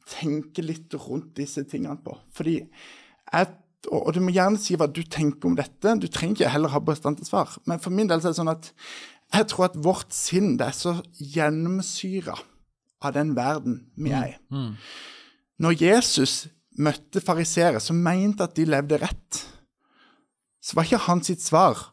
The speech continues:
Speaker 1: at han senket terskelen ned til et nivå der mennesker skulle klare å leve opp til det. Det var faktisk det rage motsatte.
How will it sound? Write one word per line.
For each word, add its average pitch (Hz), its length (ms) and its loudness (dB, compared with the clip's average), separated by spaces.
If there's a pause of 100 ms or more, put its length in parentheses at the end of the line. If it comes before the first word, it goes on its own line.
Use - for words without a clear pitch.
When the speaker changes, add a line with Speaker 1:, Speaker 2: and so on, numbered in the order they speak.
(140)
Speaker 1:
at 139 180 0
han 147 140 2
senket 160 580 0
terskelen 139 480 2
ned 147 220 4
til 127 100 -2
et - 120 -2
nivå 131 260 4 (240)
der 131 120 2
mennesker 131 440 0
skulle 131 180 -6
klare 120 220 -2
å - 20 -2
leve 123 160 -2
opp - 140 -8
til - 100 -6
det. - 80 -16 (540)
Det - 40 2
var 196 80 0
faktisk - 380 -4
det 170 60 -6 (340)
rage 160 340 4
motsatte. - 540 -4